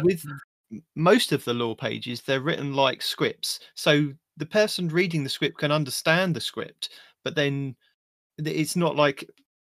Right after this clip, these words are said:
like you want it to be as, as a storyboard, kind of, you can see it, uh, played out kind of thing. That's why I think there's quite a lot of, sometimes there's confusion about, I mean, Arthur reads, like, the, the passages, but unless you kind of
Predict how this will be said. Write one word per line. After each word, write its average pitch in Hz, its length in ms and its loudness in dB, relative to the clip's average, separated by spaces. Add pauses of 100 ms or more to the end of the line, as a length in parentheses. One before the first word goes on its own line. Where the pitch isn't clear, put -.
like 143 180 0
you 139 140 -2
want 139 240 0
it - 140 -10
to - 100 -6
be 117 360 2
as, 120 440 -4 (100)
as 135 140 -6
a 120 40 -8
storyboard, 139 760 -2
kind 117 200 -6
of, 113 100 -8
you 123 100 -8
can 113 160 -10
see 123 340 -4
it, - 100 -12 (220)
uh, - 80 -20 (320)
played 127 260 0
out 110 240 -2
kind 104 180 -14
of 92 60 -16
thing. 101 260 -12 (960)
That's - 220 -4
why 139 180 0
I 131 60 -4
think 127 200 -6
there's 117 180 -4
quite 120 220 -4
a 117 40 -6
lot 117 160 -6
of, - 340 -12 (760)
sometimes 185 380 0
there's 143 120 -2
confusion 156 540 -2
about, 117 340 -2
I - 40 -2
mean, 143 340 0 (960)
Arthur 156 320 2
reads, 147 440 4
like, 127 240 0
the, 123 80 -10
the - 180 -6
passages, 120 760 -4 (260)
but 139 120 2
unless 147 340 2
you 147 80 -2
kind 139 240 -2
of 127 180 -6